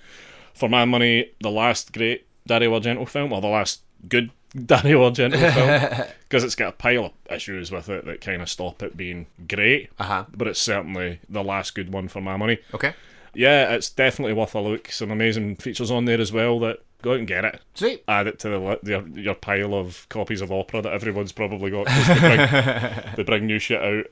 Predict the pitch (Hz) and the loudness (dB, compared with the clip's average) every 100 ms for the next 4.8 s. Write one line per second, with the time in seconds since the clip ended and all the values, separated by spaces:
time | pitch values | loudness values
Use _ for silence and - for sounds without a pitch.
0 | - 113 110 107 117 - 123 120 117 123 | -8 -6 -6 -6 -8 -4 0 0 0 -2
1 | 135 123 123 143 123 170 - 87 90 269 | -2 -4 -4 -2 0 -2 -2 0 6 6
2 | - - 95 87 90 92 - _ _ - | 6 0 -2 -4 -4 -8 -20 _ _ -20
3 | - - - 139 147 147 - 208 240 233 | -20 -6 2 4 4 2 0 2 4 4
4 | 220 190 156 - 165 - 104 180 | 4 4 2 0 0 0 -4 -6